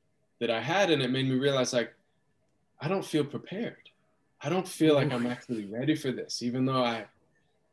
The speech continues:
Speaker 1: read all this great Sufi poetry and talk about it. And I think I'm someone who contemplates it as part of my spiritual practice on a daily basis. When I f-, when I was confronted with the possibility of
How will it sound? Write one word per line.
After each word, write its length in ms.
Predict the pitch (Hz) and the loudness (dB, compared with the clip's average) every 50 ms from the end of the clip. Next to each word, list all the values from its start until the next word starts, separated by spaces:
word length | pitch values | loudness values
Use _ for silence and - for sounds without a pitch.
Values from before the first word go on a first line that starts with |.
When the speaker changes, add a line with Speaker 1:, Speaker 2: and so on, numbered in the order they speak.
| - 110 | -10 -2
Speaker 1:
read 260 | 120 143 160 165 156 156 | 4 6 8 10 10 10
all 220 | 143 135 135 131 | 10 8 6 4
this 200 | 127 127 120 - | 2 0 -2 0
great 220 | - 139 135 117 | 0 0 0 2
Sufi 340 | - - - 147 139 - 131 | 0 2 0 0 0 0 -2
poetry 720 | 131 - 151 151 160 156 147 151 - 147 143 139 139 139 127 | 0 4 8 8 8 8 8 6 2 2 2 4 4 2 0
and 300 | 117 113 110 107 - - | -2 -4 -6 -10 -12 -10
talk 300 | - - 156 165 156 160 | -4 0 0 0 2 0
about 340 | 160 143 135 139 139 139 147 | 0 2 2 4 4 6 4
it. 80 | 147 135 | 4 4
And 80 | 127 131 | 2 -2
I 60 | 123 | -4
think 280 | - - 160 160 156 147 | 0 2 2 2 2 2
I'm 120 | 139 135 | -2 -2
someone 280 | - - 143 147 143 135 | 0 0 2 2 2 2
who 80 | 127 | 0
contemplates 800 | 131 - 135 143 160 156 165 151 139 - 139 131 127 127 - - | -2 -2 0 0 0 0 0 -2 -2 -2 -2 -2 0 -2 -2 -4
it 220 | 123 117 - - _ _ _ _ _ | -4 -4 -4 -8 _ _ _ _ _
as 80 | 117 120 | -8 -8
part 240 | - - 135 135 131 | -4 -2 0 0 2
of 60 | 123 | 2
my 100 | 123 113 | 0 0
spiritual 460 | - - - 135 123 117 - - 110 | -2 -4 -2 0 0 0 0 -4 -8
practice 440 | - 131 143 185 208 - - 131 - | -4 -2 -2 0 0 -2 -6 -6 -4
on 120 | 127 120 | -2 -2
a 40 | 117 | -2
daily 300 | 107 113 120 120 117 117 | 0 0 0 0 0 -2
basis. 600 | 113 123 139 170 170 175 - 127 113 - - - _ _ _ _ _ _ _ _ _ _ _ _ _ _ _ _ _ _ _ _ _ _ 123 | 0 0 0 0 0 0 -2 -4 -4 -6 -8 -14 _ _ _ _ _ _ _ _ _ _ _ _ _ _ _ _ _ _ _ _ _ _ 0
When 140 | 131 139 | 2 4
I 80 | 139 135 | 4 2
f-, 360 | 127 - - - - - - _ | 2 -2 -6 -10 -14 -16 -14 _
when 160 | 123 131 127 | -4 -2 0
I 80 | 135 131 | 0 0
was 120 | 127 - | 0 0
confronted 460 | - - 127 - - 170 190 208 180 | -2 -4 -4 0 0 2 2 2 2
with 140 | 151 139 135 | 0 0 -2
the 80 | - 123 | -2 -4
possibility 800 | - - 147 143 143 - 127 117 113 135 139 147 139 127 127 120 | -2 0 2 2 2 2 0 -2 0 2 2 2 4 4 2 2
of 120 | 113 107 | 2 0